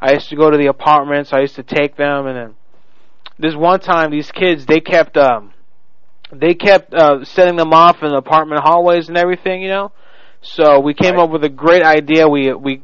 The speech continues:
Speaker 1: we put the fire extinguishers completely under, um, lock and key to keep the kids from, uh, getting to them and spraying them inside the buildings, and it worked out. So we d-, I did have a lot of experience with, uh, you know, troubleshooting, the fire extinguisher, how you pull the ring. I show them,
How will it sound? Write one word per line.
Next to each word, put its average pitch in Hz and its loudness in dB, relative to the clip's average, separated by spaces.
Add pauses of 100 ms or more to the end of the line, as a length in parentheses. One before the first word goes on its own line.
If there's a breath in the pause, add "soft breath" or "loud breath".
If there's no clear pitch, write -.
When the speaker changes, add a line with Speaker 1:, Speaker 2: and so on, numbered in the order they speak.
Speaker 1:
we 143 -4
put 180 0
the 156 -6
fire 165 4
extinguishers 151 -4
completely 147 -2
under, 135 2
um, 117 2
lock 135 2
and 127 -18
key 135 -10 (480 soft breath)
to 135 -12
keep 139 -6
the 135 -10
kids 135 -6
from, 123 -6
uh, 117 0
getting 135 -2
to 135 -8
them 123 -4
and 113 -14
spraying 135 -2
them 127 -10
inside 120 -4
the 117 -6
buildings, 120 0
and 120 -10
it 120 -6
worked 135 0
out. 131 0 (640)
So 147 -2
we 156 2
d-, 160 0
I 156 4
did 165 4
have 156 2
a 156 -2
lot 156 6
of 147 0
experience 147 -4
with, 143 -6
uh, 139 -2
you 131 -8
know, 131 -4
troubleshooting, 147 -2
the 113 -12
fire 143 2
extinguisher, 139 0
how 135 2
you 135 -2
pull 151 0
the 143 -2
ring. 143 -2
I 123 -6
show 143 -2
them, 135 -6